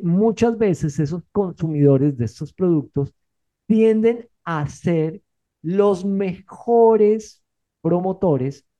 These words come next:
de esos productos y de esas marcas. Es decir, comienzan a defender esas marcas en las que invierten, esas marcas de las que compran productos sostenibles. Y esto es bien relevante. En resumen,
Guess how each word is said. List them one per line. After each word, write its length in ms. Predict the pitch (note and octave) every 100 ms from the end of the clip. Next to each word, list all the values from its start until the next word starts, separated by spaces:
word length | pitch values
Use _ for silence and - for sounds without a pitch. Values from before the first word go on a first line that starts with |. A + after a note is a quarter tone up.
| _ _
de 260 | A#2+ C#3+ -
esos 380 | C#3 C3 D3+ -
productos 800 | F3 E3 C3+ - C3+ C3+ - -
y 140 | C3
de 240 | B2 A2+ G#2+
esas 380 | G#2 A2 G2+
marcas. 480 | A#2 G#2+ G#2 - G2
Es 80 | G#2+
decir, 400 | C3 C3 C3+ G2+ _ _
comienzan 520 | - D3 C#3 E3+ F#3 -
a 160 | F3 E3+
defender 800 | E3 D3+ C#3+ B2+ C3 D3 C#3+ C#3+ _ -
esas 300 | C3+ D#3 D3+
marcas 540 | E3 C3 - G2+ -
en 140 | C#3 C3+
las 220 | B2 -
que 80 | C#3+
invierten, 520 | E3 F#3+ C#3 D3+ C#3+
esas 320 | B2 A2+ C3+ C#3+
marcas 480 | C#3+ C3+ C#3+ C3 _ _ _
de 140 | A2 A#2
las 180 | A2+ -
que 120 | G#2+
compran 380 | B2+ A#2+ B2+ C3+
productos 440 | C#3 G#2+ - A#2+
sostenibles. 720 | C3 A#2 - A#2 G#2+ G2 G#2+
Y 40 | B2
esto 200 | A#2 C#3+
es 120 | C3+
bien 260 | D#3 C#3
relevante. 480 | C3 C3 A#2 G#2 -
En 100 | A#2+
resumen, 480 | B2+ B2 F#3+ A#3 D4